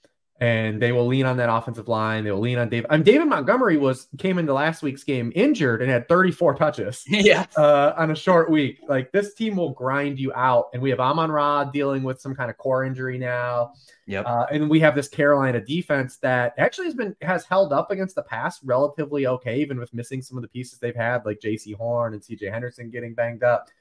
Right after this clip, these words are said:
Speaker 1: But they have just been crushed on the ground, like, so far to open the year. So, like, I look at this and I'm just like, "Man, like, this is tailor-made for the Lions to just kind of squish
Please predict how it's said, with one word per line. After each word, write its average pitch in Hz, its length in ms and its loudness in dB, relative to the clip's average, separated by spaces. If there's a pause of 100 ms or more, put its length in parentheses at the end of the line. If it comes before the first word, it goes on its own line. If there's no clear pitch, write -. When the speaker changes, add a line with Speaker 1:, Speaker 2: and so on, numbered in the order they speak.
(140)
Speaker 1:
But 123 140 0
they 156 140 8
have 123 140 6
just 117 200 -2
been 101 160 -4
crushed - 720 -6 (100)
on 95 140 -4
the 90 80 -14
ground, 87 480 -6 (240)
like, 98 160 -4
so 101 180 -4
far 92 220 -4
to 90 80 -2
open 92 240 -8
the 87 80 -14
year. 85 260 -6 (380)
So, 120 320 2
like, 113 360 2 (540)
I 147 180 4
look 170 220 4
at 147 100 6
this 147 220 0
and 143 80 4
I'm 139 100 0
just 135 160 -2
like, 113 180 0
"Man, 127 360 0
like, 117 160 -2
this 147 100 0
is 139 140 -6
tailor-made 131 640 2
for 127 60 -6
the 117 80 2
Lions 113 440 -2
to 110 100 -10
just 117 300 -8
kind 123 300 -8
of - 100 -20
squish - 800 -6